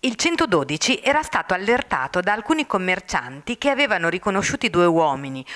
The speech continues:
un bosniaco e un macedone, dalle foto segnaletiche. I carabinieri che li hanno fermati all'uscita del locale hanno rinvenuto sotto il sedile dell'autovettura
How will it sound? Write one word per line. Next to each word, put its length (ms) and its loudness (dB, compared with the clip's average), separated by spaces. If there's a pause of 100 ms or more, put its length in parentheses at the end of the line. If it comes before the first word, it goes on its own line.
(100)
un 180 2
bosniaco 640 0
e 40 2
un 100 0
macedone, 680 -4
dalle 260 0
foto 280 -2
segnaletiche. 880 -4 (1080)
I 140 -6
carabinieri 680 0
che 120 -10
li 120 -2
hanno 200 -2
fermati 480 -2
all'uscita 420 -2
del 200 -2
locale 600 -2 (280)
hanno 260 0
rinvenuto 640 0
sotto 300 -8
il 60 -12
sedile 380 -8
dell'autovettura 1000 -4